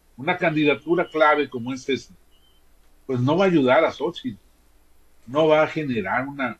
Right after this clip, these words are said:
una, un entusiasmo de la sociedad por participar. Y bueno, a partir de ella vemos otros. Por ejemplo, para el sexto distrito, en la columna de, de ayer, José, Jorge Luis nos, nos adelanta que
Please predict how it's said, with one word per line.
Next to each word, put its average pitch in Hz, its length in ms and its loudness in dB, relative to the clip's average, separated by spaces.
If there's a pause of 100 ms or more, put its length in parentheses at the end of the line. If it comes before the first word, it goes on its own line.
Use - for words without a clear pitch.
una, 110 360 -8 (380)
un 135 140 -2
entusiasmo 127 840 0
de 107 100 -2
la 101 60 -6
sociedad 107 480 -6
por 127 160 -12
participar. 117 840 -8 (1200)
Y 123 80 -6
bueno, 180 420 2
a 117 200 -2
partir 123 400 -2
de 180 100 6
ella 180 200 4
vemos 131 340 0
otros. 156 300 -6 (680)
Por 117 140 0
ejemplo, 135 400 -4
para 117 160 -16
el - 60 -20
sexto - 340 -14
distrito, 147 500 -4
en 127 100 2
la 101 120 -6
columna 123 400 -4
de, 117 160 2
de 107 120 0
ayer, 123 280 0
José, - 320 -12
Jorge 95 300 -16
Luis 123 240 -2
nos, 123 340 -6
nos 180 180 -20
adelanta 107 480 -4
que - 200 -14